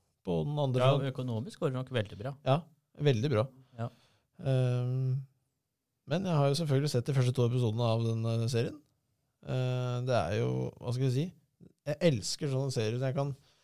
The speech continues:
Speaker 1: kaste på den venstre skjermen og kose meg på hovedskjermen.
Speaker 2: Mm.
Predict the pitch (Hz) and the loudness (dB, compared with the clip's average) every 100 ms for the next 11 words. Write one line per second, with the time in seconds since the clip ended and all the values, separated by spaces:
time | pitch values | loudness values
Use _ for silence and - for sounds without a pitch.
0 | _ _ - 165 - - - 98 - 143 | _ _ -4 -4 -2 -6 -8 -12 -8 -6
1 | 143 110 107 143 135 123 113 180 254 185 | -4 -6 -6 -8 -4 -4 -4 -6 -12 -8
2 | 170 139 - 113 113 135 120 104 - 110 | -6 -4 -6 -10 -10 -10 -12 -14 -8 -6
3 | 147 131 - 151 151 139 120 110 | -6 -8 -12 -12 -6 -4 -2 -4